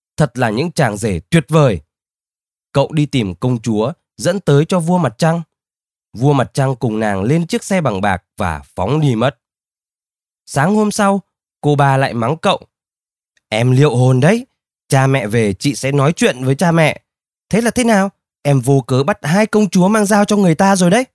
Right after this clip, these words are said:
Xong đến chiều hôm đấy, nàng lại tự động đến gặp cậu và bảo: "Này em ơi, nếu có ai đó đến hỏi chị thì em hãy gả chị cho người ấy nhá."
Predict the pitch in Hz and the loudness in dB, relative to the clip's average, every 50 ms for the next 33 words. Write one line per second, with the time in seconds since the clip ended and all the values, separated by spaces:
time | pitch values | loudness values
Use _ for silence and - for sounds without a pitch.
0 | _ _ _ _ _ _ _ _ _ _ _ _ _ _ _ _ _ _ _ _ | _ _ _ _ _ _ _ _ _ _ _ _ _ _ _ _ _ _ _ _
1 | _ _ _ _ - - 120 117 117 117 113 110 120 151 147 - - 120 110 92 | _ _ _ _ -8 -4 -2 -2 0 0 -2 -2 -2 -2 -4 -2 -2 0 2 2
2 | 90 107 120 123 113 113 104 104 139 175 _ _ _ - - 190 185 175 165 160 | 0 0 -2 -2 0 0 0 -2 -2 -6 _ _ _ -6 -2 0 2 2 2 2
3 | 165 117 - - - 180 160 160 156 147 - - 127 120 127 160 196 156 - - | 0 -2 -4 -4 -4 -4 0 0 0 0 0 -2 -4 -2 -2 0 -2 -2 -4 -2
4 | - - - - 82 95 98 87 92 90 82 80 85 98 110 - - _ _ _ | -2 -2 -2 -2 -4 -4 -2 -2 0 0 0 0 0 0 0 -2 -4 _ _ _
5 | _ _ _ _ _ _ _ _ _ _ _ - - 107 107 104 101 104 - 120 | _ _ _ _ _ _ _ _ _ _ _ -12 -8 -6 -6 -4 -4 -4 -2 -2
6 | 139 151 151 151 160 165 175 175 139 90 - _ _ _ _ - 101 107 117 117 | -2 0 2 2 4 4 4 2 0 -2 -6 _ _ _ _ -8 -4 -2 0 2
7 | 139 160 - 180 - - 156 147 143 135 120 120 143 139 135 139 175 190 196 143 | 0 2 0 -2 -2 0 0 -2 0 0 0 0 0 0 0 0 0 0 0 0
8 | 107 - - - 139 127 - _ _ _ _ - - 135 131 - - 160 160 170 | -2 -4 -4 -4 -4 -4 -4 _ _ _ _ -6 -4 -4 -2 -2 -2 -2 -2 -2
9 | 156 190 180 196 180 139 107 101 - 160 156 - - - 180 180 170 156 143 - | -4 -4 -2 0 0 -2 -2 -4 -4 -4 -6 -4 -2 -4 -2 0 0 -2 -2 0
10 | - 139 135 135 143 165 190 220 240 254 269 262 | 0 2 2 2 2 0 0 0 -2 -2 -2 -4